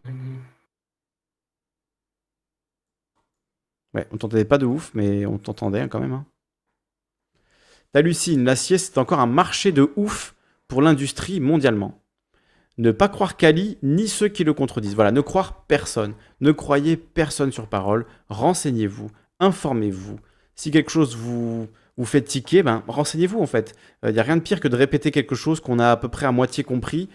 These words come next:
Speaker 2: et de, du coup, dire des, dire des conneries, quoi. Donc, euh, essayez de, voilà, essayez de faire attention. Moi, j'essaie de faire attention, même si, c-,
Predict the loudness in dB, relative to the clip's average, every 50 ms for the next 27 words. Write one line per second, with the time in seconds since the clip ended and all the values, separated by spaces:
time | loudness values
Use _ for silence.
0 | _ _ _ _ _ -2 0 0 2 2 0 0 0 0 0 -2 -4 -6 -6 -6
1 | -4 0 0 2 2 4 2 2 2 2 0 0 0 0 0 0 0 0 -2 -2
2 | -2 -4 -4 -4 -6 -14 _ _ _ -8 -6 -6 -6 -4 -4 -2 -2 -2 -2 -4
3 | -4 -4 -4 -4 -2 -2 -2 -2 -4 -4 -4 -6 -6 -6 -12 _ -16 -12 -10 -10
4 | -8 -6 -6 -6 -6 -6 -8 -10 -10 -12 -12 -14 _ _ _ _ -6 -6 -6 -4
5 | -4 -6 -4 -4 -4 -4 -6 -6 -6 -8 -10 -10 -12 -10 -8 -8 -8 -8 -8 -10
6 | -12 -14 -12